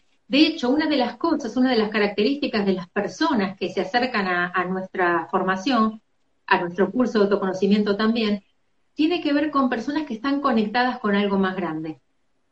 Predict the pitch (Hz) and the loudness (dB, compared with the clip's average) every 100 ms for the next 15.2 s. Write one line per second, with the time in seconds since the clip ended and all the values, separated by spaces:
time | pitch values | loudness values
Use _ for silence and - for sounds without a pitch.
0 | _ _ _ _ - 220 220 220 196 196 | _ _ _ _ 0 0 0 0 2 2
1 | 233 208 208 226 247 262 - - 262 302 | 2 4 4 2 0 -4 -4 -4 -2 -2
2 | - 208 196 196 208 220 220 220 233 214 | -2 0 2 2 0 0 0 0 2 2
3 | - - 320 359 190 160 156 - _ _ | 0 2 4 4 4 2 -2 -8 _ _
4 | _ _ _ _ _ _ _ _ _ - | _ _ _ _ _ _ _ _ _ 2
5 | 220 214 - 302 339 302 247 220 202 202 | 4 4 4 0 2 0 0 0 2 4
6 | 196 196 220 214 214 202 196 220 247 240 | 2 0 2 4 4 4 4 0 0 0
7 | 220 - 302 240 160 135 _ _ _ _ | -2 -2 -2 -2 -4 -12 _ _ _ _
8 | _ _ _ _ _ 220 220 220 208 196 | _ _ _ _ _ 4 4 6 4 4
9 | 196 180 - 208 208 220 233 214 196 196 | 2 0 -2 2 4 4 2 -2 -2 -2
10 | 185 180 214 226 214 214 202 196 185 185 | 0 2 4 6 6 6 4 2 0 2
11 | 208 226 220 214 214 202 220 214 226 240 | 2 2 2 2 0 -2 -2 -2 0 0
12 | 247 285 247 220 220 220 220 214 285 277 | 0 2 0 2 0 2 2 2 0 0
13 | 262 262 254 - 262 302 311 226 220 247 | 0 0 -2 -2 -2 0 0 2 2 2
14 | 240 233 220 294 302 339 202 175 170 170 | 0 2 2 2 2 2 4 0 -2 -4
15 | 170 | -8